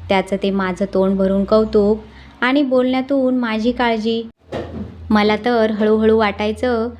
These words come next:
जणू काही मी पुन्हा प्रेमातच पडले होते, अशी भावना माझ्या मनात येत होती.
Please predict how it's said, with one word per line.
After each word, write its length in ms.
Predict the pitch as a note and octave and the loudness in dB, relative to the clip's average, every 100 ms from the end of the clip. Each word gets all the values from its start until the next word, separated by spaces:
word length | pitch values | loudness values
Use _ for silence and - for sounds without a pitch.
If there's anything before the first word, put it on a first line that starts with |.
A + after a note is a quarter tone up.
| - - A3 | -20 -12 0
जणू 260 | C4+ D4 | 2 4
काही 240 | D#4 D4+ D4+ | 2 2 4
मी 260 | D4+ C#4 | 4 2
पुन्हा 380 | C4+ B3 B3 B3+ | 0 0 0 0
प्रेमातच 560 | B3+ A#3 A3 G#3+ A#3+ - | -2 -2 -2 -2 -4 -2
पडले 280 | A#3+ A#3+ | -2 0
होते, 460 | B3 A#3 A3 A3 A3 - - - - - - | 2 2 0 0 -4 -12 -20 -20 -20 -10 0
अशी 280 | A3 A3 | 0 2
भावना 460 | B3 B3 B3+ A#3+ A3+ | 0 2 2 0 0
माझ्या 360 | A3 G3+ G3+ G#3+ | 0 -2 0 0
मनात 260 | G#3 G#3 G3+ | 2 0 0
येत 140 | G3 | 0
होती. 460 | G#3 G3+ G3+ G3 F#3+ | 0 -2 0 -2 -2